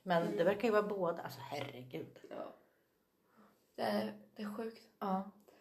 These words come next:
Speaker 1: Och att de inte
Speaker 3: Men var det inte den, den dottern som också angav? Hon
Speaker 1: Ja.
Speaker 3: blev väl också mör-, dödad, avrättad?
Speaker 1: Ja, ja, det blev hon sen. För hon gjorde ju bort sig, om man läser, allt har vi inte tagit med.
Speaker 3: Ja.
Speaker 2: Nej.
Speaker 1: Eh, men då gjorde hon bort sig och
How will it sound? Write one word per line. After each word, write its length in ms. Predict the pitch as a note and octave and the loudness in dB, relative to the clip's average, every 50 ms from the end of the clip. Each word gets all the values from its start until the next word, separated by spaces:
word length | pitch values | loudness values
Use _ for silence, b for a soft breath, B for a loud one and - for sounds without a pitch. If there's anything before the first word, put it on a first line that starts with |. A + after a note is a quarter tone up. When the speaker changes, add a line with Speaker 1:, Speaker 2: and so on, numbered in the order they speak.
| b b | b b
Speaker 1:
Och 100 | - G3 | 2 2
att 100 | F#3+ F#3 | 4 4
de 120 | G3+ F#3 F3+ | 4 4 4
inte 640 | F3+ E3+ E3 - - - E3+ E3 D#3+ D#3+ E3 E3 - - | 4 2 0 0 2 4 6 6 6 6 4 2 0 2
Speaker 3:
Men 320 | B3 B3 A#3+ B3 A#3+ A#3 | 6 8 8 8 8 8
var 160 | A#3 A3+ A3 | 10 10 10
det 60 | A#3 C4+ | 10 8
inte 280 | C#4 - - A3 G#3+ | 6 0 -4 -6 -6
den, 320 | G#3+ G#3+ G#3+ G#3+ - - G#3 | -6 -4 -4 -2 -2 0 0
den 160 | A3+ A3+ A3+ | 0 0 0
dottern 320 | B3+ - - - G3+ F#3+ | -2 -2 -2 -4 -4 -4
som 200 | G3 - G#3 G3+ | -4 -4 -4 -6
också 240 | G#3 G#3 - - A#3+ | -6 -6 -4 0 2
angav? 640 | - - B3 G#3 F3+ E3+ F3 F#3 G3 A3 G#3+ G3+ - - - _ - - _ b b b b b | 4 4 4 4 4 4 2 2 2 0 -2 -6 -12 -16 -20 _ -20 -20 _ b b b b b
Hon 140 | b G3+ F#3+ | b 2 4
Speaker 1:
Ja. 60 | F#3 | 6
Speaker 3:
blev 140 | G3 A3+ A#3 | 6 6 6
väl 180 | A#3 G#3+ G3+ G3+ | 6 6 6 4
också 200 | G#3 - - B3 | 2 -2 -2 0
mör-, 220 | B3 A3+ - - - - - - - | 0 0 0 -2 -4 -10 -16 -14 -4
dödad, 420 | G#3+ G#3 F#3+ F#3 - - - - - - | 0 2 2 4 2 0 -2 -6 -2 2
avrättad? 460 | G3+ G3+ G3 - G#3+ G3+ G3+ G#3 G#3 G3+ - - - - - | 2 4 8 10 10 12 12 10 8 6 0 -8 -14 -8 -2
Speaker 1:
Ja, 180 | - G3+ F#3+ | 2 2 2
ja, 80 | F#3 F#3 | 2 2
det 120 | F#3 F#3+ | 0 0
blev 180 | F#3 F#3+ F3+ F3 | 6 8 8 8
hon 140 | F3 F3 F3 | 8 4 2
sen. 200 | - F3+ E3 - - - b b b b b b b | -2 -6 -8 -8 -12 -18 b b b b b b b
För 60 | - F#3+ | 2 4
hon 180 | G3+ G3+ F#3+ | 4 6 6
gjorde 180 | F#3 F#3+ F3+ F#3 | 6 6 6 4
ju 60 | F3+ | 4
bort 220 | F3+ F3 F3 - | 4 2 0 -4
sig, 340 | - - G3+ F3+ F3 F3 - - - - | 2 4 4 4 4 2 -4 -10 -10 -8
om 220 | C#3 F3 E3+ E3 | -6 -4 -4 -2
man 320 | E3 D#3+ D#3+ D#3+ D#3+ D#3+ D#3+ | -2 -2 -4 -4 -6 -8 -8
läser, 260 | D#3+ E3 - C#3+ - - | -8 -6 -4 -6 -4 -2
allt 260 | E3 E3 D#3+ D#3 - | 0 -2 -2 -2 -4
har 80 | - D#3 | -6 -4
vi 60 | D#3 | -4
inte 260 | D3 D3 - - E3 | -4 -6 -8 -12 -12
tagit 260 | D#3 - E3 D#3 E3 E3+ | -8 -6 -6 -4 0 0
med. 200 | E3+ D#3 D3+ D#3 | 0 0 0 0
Speaker 3:
Ja. 240 | - A3+ A3 A3 G#3+ G#3+ | 2 2 2 2 2 -2
Speaker 2:
Nej. 280 | G#3+ G#3 - - - - | -6 -8 -8 -12 -8 -2
Speaker 1:
Eh, 240 | D#3 E3+ D#3+ D#3+ E3 | 2 4 4 4 4
men 200 | E3 E3 E3 E3 | 4 2 0 0
då 80 | F3 | 0
gjorde 240 | E3+ E3 E3 D#3+ E3 | 0 0 0 -2 -2
hon 300 | D#3 - D#3 D3+ D3+ D3+ D3+ | -4 -2 -2 -2 0 0 -2
bort 220 | D#3+ C3+ - - | -4 -6 -6 -10
sig 400 | - - E3+ D#3+ D#3 D3 - - | -6 -4 -2 -2 -2 -2 -4 -6
och 380 | - D3 C3+ - - _ - | -10 -12 -12 -14 -18 _ -20